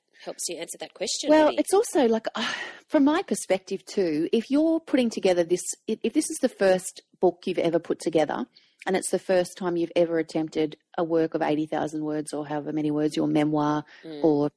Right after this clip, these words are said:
Speaker 2: you know, narrative nonfiction or whatever it is that you're doing is gonna be, um, I would, I would write the whole thing just to be absolutely sure that I
Speaker 1: Yes.
Speaker 2: was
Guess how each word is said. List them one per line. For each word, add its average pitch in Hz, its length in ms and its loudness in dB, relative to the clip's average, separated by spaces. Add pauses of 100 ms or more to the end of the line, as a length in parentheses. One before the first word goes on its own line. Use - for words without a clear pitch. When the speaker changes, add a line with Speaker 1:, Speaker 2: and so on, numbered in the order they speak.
(100)
Speaker 2:
you 175 80 2
know, 156 80 4
narrative 151 480 0
nonfiction 156 500 -2
or 151 100 2
whatever 151 340 2
it 151 100 -2
is 156 120 2
that - 100 -2
you're 151 100 0
doing 151 260 0
is 151 100 0
gonna 151 200 0
be, 151 340 2 (480)
um, 214 300 -2 (600)
I 339 280 -2
would, 294 240 2 (140)
I 320 220 -6
would 277 180 0
write 208 320 -2
the 196 80 2
whole 180 200 2
thing 156 380 -6 (200)
just 214 180 -2
to 226 80 0
be 202 120 4
absolutely 170 520 0
sure 165 300 0
that 165 80 4
I 160 140 2
Speaker 1:
Yes. 151 100 -2
Speaker 2:
was 143 240 -4